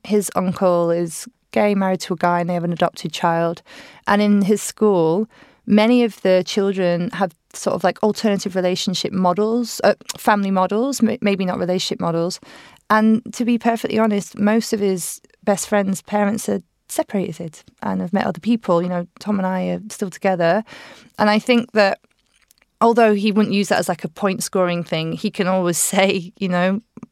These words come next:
"My family's secure and always will be. We're never going anywhere." And I think that that's kind of more of the position that he would take going forward. But Stanley is also a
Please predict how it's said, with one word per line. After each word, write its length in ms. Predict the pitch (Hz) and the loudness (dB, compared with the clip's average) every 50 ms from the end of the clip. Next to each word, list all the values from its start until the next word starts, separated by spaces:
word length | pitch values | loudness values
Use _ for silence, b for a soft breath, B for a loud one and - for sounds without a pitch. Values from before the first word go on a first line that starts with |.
| - - | -12 -4
"My 160 | - 202 190 | -2 -2 0
family's 340 | - - 202 196 190 180 - | 0 -2 -2 -2 -2 -2 -4
secure 580 | - 185 - - 208 190 175 175 175 175 - - - | -6 -8 -4 -2 0 2 2 2 2 0 -2 -4 -6
and 140 | - 185 185 | -4 -2 0
always 240 | 185 180 170 170 160 | 0 0 -2 -4 -2
will 220 | 165 175 180 175 | 0 0 0 0
be. 300 | 160 160 156 180 208 202 - - - - | 0 0 0 0 -2 -6 -8 -14 -18 -10
We're 220 | 190 190 190 190 | -4 -2 0 2
never 260 | 190 196 190 180 180 | 2 2 2 2 0
going 340 | 165 - 175 175 185 180 175 | 0 0 -2 -2 -2 -2 -4
anywhere." 440 | 170 170 165 160 160 156 156 160 160 | -4 -4 -4 -4 -4 -2 -2 -2 -2
And 80 | 165 170 | -2 -2
I 100 | 175 170 | -2 -4
think 280 | - - 202 190 - | -4 -4 -6 -4 -2
that 100 | 101 98 | -2 0
that's 260 | - 95 - - - - | 0 0 0 -2 -6 -6
kind 240 | - - 208 196 | -2 0 0 0
of 100 | 196 180 B B B B B B B B B | 0 -4 B B B B B B B B B
more 460 | 196 196 196 196 190 190 190 190 - - - | 0 2 2 2 2 2 2 0 0 0 -2
of 180 | 180 170 - | -4 -4 -6
the 120 | - - 180 | -8 -8 -6
position 460 | - 202 170 190 185 - - 180 170 | -6 -4 -4 -2 -2 -2 -4 -2 -2
that 160 | 170 151 - _ | -2 -2 -2 _
he 180 | 175 - 202 180 | -8 -8 -6 -6
would 180 | 165 175 156 | -6 -8 -8
take 400 | - - 185 170 - - - - - _ | -4 -2 -2 -2 -2 -4 -10 -20 -14 _
going 240 | - 180 175 180 180 | -4 -2 -2 -2 -2
forward. 320 | 151 - 190 180 170 165 156 B B B B B B B | 0 0 2 2 2 0 -4 B B B B B B B
But 140 | - 208 175 | -2 -2 0
Stanley 300 | - - 233 226 233 220 | 0 0 2 2 4 2
is 80 | 208 196 | 2 2
also 280 | 208 202 - - 202 | 0 0 0 0 -2
a 40 | 185 | -2